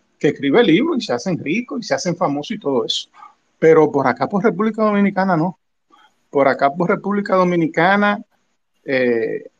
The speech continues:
y, y a nivel general, a nivel general, el amor por la lectura ha mermado mucho. La gente prefiere mejor escuchar un audiolibro. La gente prefiere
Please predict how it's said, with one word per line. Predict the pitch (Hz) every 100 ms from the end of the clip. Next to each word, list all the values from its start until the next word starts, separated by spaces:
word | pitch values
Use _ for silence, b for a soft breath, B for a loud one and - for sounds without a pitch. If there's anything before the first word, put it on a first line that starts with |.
| _ -
y, | 208 220 208
y |
a | 214
nivel | 220 202 254 269
general, | 302 262 269 285 151 123 - -
a | 170
nivel | 175 185
general, | 202 262 226 254 190 147
el | 151
amor | 151 170 220
por | 220
la | 220
lectura | 208 202 202
ha | 202
mermado | 196 185 190 170
mucho. | 185 202 143
La | 135
gente | 147 139
prefiere | - 175 185 175
mejor | 147 170
escuchar | 170 143 - 156
un | 156
audiolibro. | 156 131 151 220 - - _ _ _ _
La | 143 131
gente | 143 139 143
prefiere | 127 147 143 143 147 143 131 117